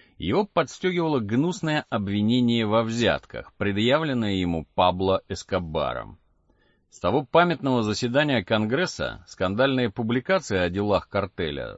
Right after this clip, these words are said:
заполонили прессу, теле-,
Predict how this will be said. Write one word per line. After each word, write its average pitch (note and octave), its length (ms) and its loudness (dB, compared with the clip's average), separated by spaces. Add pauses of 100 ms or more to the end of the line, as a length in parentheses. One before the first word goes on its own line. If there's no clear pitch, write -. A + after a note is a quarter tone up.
заполонили A#2 840 -2
прессу, B2 720 -2
теле-, B2+ 460 0